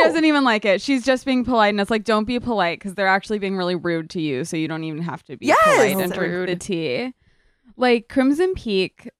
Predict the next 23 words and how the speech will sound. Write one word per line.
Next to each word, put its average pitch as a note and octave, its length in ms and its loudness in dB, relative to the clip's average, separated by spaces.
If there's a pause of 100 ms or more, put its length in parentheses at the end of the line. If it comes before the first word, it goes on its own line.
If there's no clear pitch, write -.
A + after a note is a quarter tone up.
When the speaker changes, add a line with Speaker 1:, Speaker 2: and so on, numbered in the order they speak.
(140)
Speaker 1:
the A3+ 80 4
other G3+ 320 2
reason F#3+ 360 -2
it C#3 100 -4
made F3 160 -4
me F3 120 -2
think E3+ 240 -8
of F3+ 100 -8
it D#3 140 -2
is F#3 180 -2
because G3 400 2
it's F#3+ 220 -2 (100)
also, A3 400 2
I F#3+ 120 2
feel G#3 120 -2
like, F3+ 140 -2
very F3 180 2
classic F3+ 600 -2
gothic E3 560 -2
in G3+ 140 0
that F#3+ 180 -2
there F3+ 160 2
does F#3+ 560 0